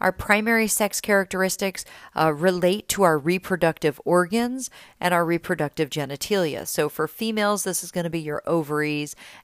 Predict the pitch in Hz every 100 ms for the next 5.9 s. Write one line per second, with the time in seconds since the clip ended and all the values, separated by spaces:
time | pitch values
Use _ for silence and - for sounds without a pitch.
0 | - 156 151 147 147 - 151 147 147 202
1 | 185 180 175 151 127 135 170 196 190 190
2 | 180 _ _ _ - 214 202 185 190 185
3 | 170 165 156 165 170 - 160 151 147 147
4 | 143 143 139 139 139 - - _ 147 139
5 | - 196 175 180 170 156 151 147